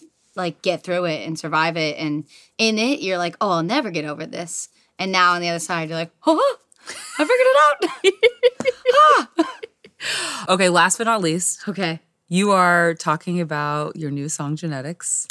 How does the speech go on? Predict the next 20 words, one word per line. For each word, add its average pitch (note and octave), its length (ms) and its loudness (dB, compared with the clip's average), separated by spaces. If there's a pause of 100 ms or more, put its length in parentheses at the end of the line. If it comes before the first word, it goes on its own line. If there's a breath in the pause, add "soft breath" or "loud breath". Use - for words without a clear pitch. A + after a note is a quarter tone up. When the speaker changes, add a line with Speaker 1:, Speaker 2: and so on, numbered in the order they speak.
(340 soft breath)
Speaker 1:
Yeah. G3+ 400 4 (160)
Speaker 2:
Where B3 220 6
did C#4+ 160 2
that B3+ 180 6
come C#4 200 4
from? E3 420 2 (1080 soft breath)
Speaker 1:
Every D#4 200 4
person A#3 520 -2
in G#3 160 -6
the G3+ 100 -6
industry, E3+ 680 -6 (560)
to G#3+ 180 0
me, E3+ 520 -4
they G#3 160 -2
just B3 260 -4
go, B3+ 380 2 (460)
"Yeah, E4 280 4
write A3+ 240 4
another D#4 300 2
bass. A#3 600 -6